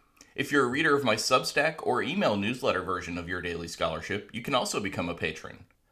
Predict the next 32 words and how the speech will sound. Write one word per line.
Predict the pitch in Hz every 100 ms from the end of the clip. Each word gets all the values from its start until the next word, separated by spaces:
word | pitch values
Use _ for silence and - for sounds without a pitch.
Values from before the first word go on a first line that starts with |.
| -
Paid | 143 156
Substack | 165 147 143 147 107 -
subscribers | 104 - - 92 90 98 -
can | 107 95
access | - 110 - 113 214
the | 101
entire | 90 - 120 160
archive | - 156 156 92 85
of | 85
Your | 92 101
Daily | 101 101 98
Scholarship | - 95 90 - -
posts, | - 123 78 - - - - -
allowing | - 104 110 165 131
you |
to | 101
find | 104 101 98
even | 104 147
more | 147 135
scholarships. | - 110 127 131 - 60 - - - _ _ _ - - -
Non-paid | - 117 156 202 180 147
subscribers | 107 - 95 87 98 -
only | 92 127
have | 110
access | 107 104 - 104
to | -
posts | - 98 98
from | - 95
the |
previous | 87 107 101 95 -
seven | 90 82
days. | 85 82 - -